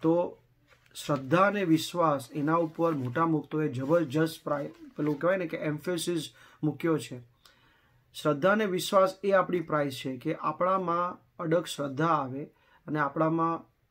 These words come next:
મોટાના શબ્દમાં, મહારાજના શબ્દોમાં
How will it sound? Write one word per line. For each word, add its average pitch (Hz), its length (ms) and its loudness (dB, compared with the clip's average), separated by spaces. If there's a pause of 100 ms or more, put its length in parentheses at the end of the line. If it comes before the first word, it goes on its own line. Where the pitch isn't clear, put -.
(120)
મોટાના 156 400 -2
શબ્દમાં, 143 840 -2 (260)
મહારાજના 151 400 -2
શબ્દોમાં 147 840 -4